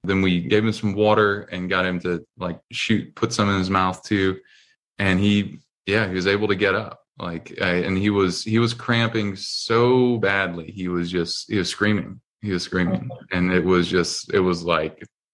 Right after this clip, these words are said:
Speaker 1: it was blood curdling. It was tough to be in the room. It felt, it sounded like he was being tortured. You know, like, really good athlete, was just completely spent. Some of the workouts that we've done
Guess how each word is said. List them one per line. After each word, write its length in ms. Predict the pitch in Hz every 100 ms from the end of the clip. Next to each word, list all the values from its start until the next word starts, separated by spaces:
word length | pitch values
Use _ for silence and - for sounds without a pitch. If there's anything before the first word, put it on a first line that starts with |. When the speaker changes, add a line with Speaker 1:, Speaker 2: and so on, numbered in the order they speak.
| -
Speaker 1:
it 60 |
was 180 | 101 87
blood 300 | 80 95 101
curdling. 440 | 95 82 85 - 92
It 80 |
was 160 | 87 -
tough 220 | 107 87
to 80 | 90
be 280 | 90 85 -
in 160 | 98 87
the 80 |
room. 440 | 85 90 90 110 92
It 80 | 87
felt, 280 | 104 92
it 100 | 107
sounded 300 | - 127 131 113
like 140 | 101
he 60 | 101
was 100 | 92
being 160 | 90
tortured. 400 | 87 85 - 90 - -
You 100 | 95
know, 120 | 90
like, 120 | 87
really 240 | 113 139 123
good 160 | 117
athlete, 560 | 110 107 107 107 101 90
was 180 | 92 90
just 240 | 92 -
completely 640 | - 92 - 107 107 101 92
spent. 460 | - - 98 101 - _
Some 180 | - 127
of 60 | 120
the 60 | 104
workouts 520 | 101 98 92 92 -
that 100 | 98
we've 200 | 98 90
done 580 | 92 95 92 87 87